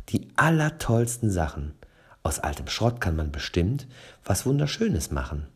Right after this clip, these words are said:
In das lange, dünne Rohr kommt ein Knoten rein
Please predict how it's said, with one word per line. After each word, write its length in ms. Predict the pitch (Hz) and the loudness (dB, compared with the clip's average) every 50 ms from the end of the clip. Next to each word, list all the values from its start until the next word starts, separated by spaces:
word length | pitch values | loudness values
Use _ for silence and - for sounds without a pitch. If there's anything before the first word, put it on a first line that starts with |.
| _ _ _ _ _ _ _ _ _ _ _ _ _ _ _ _ _ _ _ _ - | _ _ _ _ _ _ _ _ _ _ _ _ _ _ _ _ _ _ _ _ 0
In 100 | 110 107 | 2 2
das 160 | 95 82 - | 2 2 2
lange, 260 | - 87 87 90 85 | 2 2 2 2 2
dünne 260 | 78 - 80 71 67 65 | 2 0 0 -2 -2 -2
Rohr 500 | - 95 117 131 135 131 135 135 - - - - - - - - | 2 6 6 6 6 6 2 -2 -4 -12 -20 -20 -20 -18 -6 -2
kommt 220 | - 90 - - | 0 0 0 2
ein 120 | - 123 | 0 0
Knoten 440 | 120 - - 139 113 101 - - 78 | 0 4 6 8 8 8 6 4 -2
rein 380 | 71 69 69 71 69 71 73 | -2 0 0 -2 -2 -2 -4